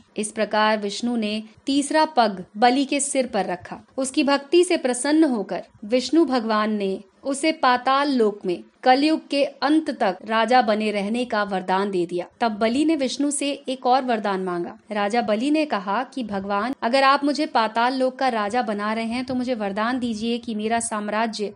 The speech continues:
शत्रुओं के प्रपंचों से बचा रहे और आप मेरे साथ रहें।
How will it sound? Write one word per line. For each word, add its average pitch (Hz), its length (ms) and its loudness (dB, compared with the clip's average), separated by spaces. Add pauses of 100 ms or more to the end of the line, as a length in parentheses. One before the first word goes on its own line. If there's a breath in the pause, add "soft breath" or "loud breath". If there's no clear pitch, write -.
शत्रुओं 320 560 2
के 330 120 -4
प्रपंचों 247 640 -4
से 262 160 -4
बचा 196 340 -4
रहे 175 220 -8 (260)
और 202 100 0
आप 240 240 2
मेरे 220 240 -2
साथ 196 360 -4
रहें। 180 200 -8